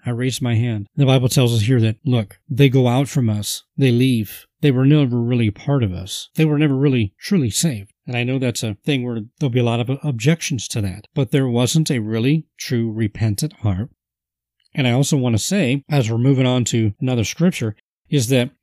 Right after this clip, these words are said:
yeah, there are things that people have done within church under the banner of Christianity that's not good. It's wrong. That doesn't mean that God is not real, that God is not faithful,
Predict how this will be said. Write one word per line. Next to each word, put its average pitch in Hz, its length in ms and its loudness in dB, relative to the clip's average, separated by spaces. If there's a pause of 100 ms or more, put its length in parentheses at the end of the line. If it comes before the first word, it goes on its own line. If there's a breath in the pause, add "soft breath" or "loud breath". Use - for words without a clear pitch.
yeah, 160 400 2
there 160 160 2
are 165 80 2
things 143 380 0
that 120 160 -6
people 160 320 -2
have 104 180 0
done 143 220 2
within 139 420 0 (160)
church - 580 -4 (200)
under 131 200 2
the 110 240 0 (140)
banner 135 560 0
of 107 240 -6
Christianity 143 1040 -2
that's 120 180 -4
not 165 220 0
good. 156 320 0
It's 110 180 -8
wrong. 123 380 -2 (160)
That 120 120 -6
doesn't 175 300 2
mean 139 600 4 (100)
that 127 380 0 (180)
God 147 300 4
is 127 180 2
not 110 260 0
real, 107 300 -2 (240)
that 117 160 -4
God 139 240 2
is 160 140 2
not 110 180 0
faithful, 107 560 -8